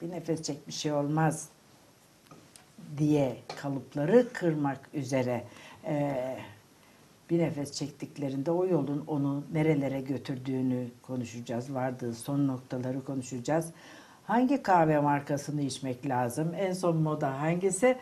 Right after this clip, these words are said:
Hatta bardağı, o karton bardağı, nefret ediyorum o <laughs> karton bardaklardan da, nasıl tutmak lazım? Baş parmak mı yukarıda, dört parmak mı geriye doğru? Şöyle bir sarılacaksın, sanki sevgilinize sarılır gibi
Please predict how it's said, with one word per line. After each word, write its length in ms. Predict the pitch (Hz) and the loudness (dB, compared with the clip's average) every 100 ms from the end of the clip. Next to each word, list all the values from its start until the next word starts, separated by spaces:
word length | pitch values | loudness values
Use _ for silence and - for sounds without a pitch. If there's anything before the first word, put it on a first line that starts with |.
| - - | -6 -4
Hatta 520 | 170 170 247 262 262 - - - _ | -4 0 6 6 6 -4 -20 -20 _
bardağı, 680 | 165 170 170 170 208 277 330 - | 4 8 8 8 10 10 8 0
o 140 | 220 - | -4 2
karton 520 | 180 180 - 269 254 | 6 6 8 8 8
bardağı, 460 | 165 147 151 156 156 | 6 6 4 2 6
nefret 340 | 160 220 220 | 4 6 4
ediyorum 340 | 185 156 160 | 6 8 6
o 80 | 170 - - | 4 -2 -10
<laughs> 160 | - | 2
karton 440 | - 240 240 202 190 | 8 8 8 2 8
bardaklardan 920 | 180 170 175 160 170 160 160 165 165 | 10 10 4 2 2 2 2 2 4
da, 200 | 196 240 - - - - | 4 4 0 -18 -18 -4
nasıl 400 | 160 190 226 294 | 2 4 4 4
tutmak 600 | - 233 160 143 127 156 | 6 6 6 0 0 2
lazım? 480 | 135 131 120 123 123 | 4 6 4 0 2
Baş 200 | 139 - | 0 0
parmak 440 | 135 139 156 - | 0 0 0 -2
mı 60 | 214 | -2
yukarıda, 500 | 196 202 190 180 151 - | -2 0 2 2 2 4
dört 280 | 151 151 | 4 4
parmak 460 | 151 143 143 165 165 | 2 2 2 0 0
mı 120 | 233 240 - | 0 0 -4
geriye 420 | 208 196 220 220 | 0 2 4 2
doğru? 280 | 214 214 180 - - | 2 2 2 0 -8
Şöyle 360 | - 165 160 160 | 2 6 6 4
bir 40 | |
sarılacaksın, 880 | 156 - 160 170 160 165 - 165 165 - - - | 2 4 8 8 8 4 4 0 0 -2 -14 -20
sanki 680 | - 170 165 160 160 147 147 - - - - - - | 0 4 4 4 4 4 2 -10 -20 -20 -20 -14 6
sevgilinize 760 | 226 202 185 180 180 165 170 | 8 8 4 2 4 6 6
sarılır 480 | 165 170 160 156 160 | 8 8 8 8 6
gibi 420 | 156 160 156 160 | 6 4 6 6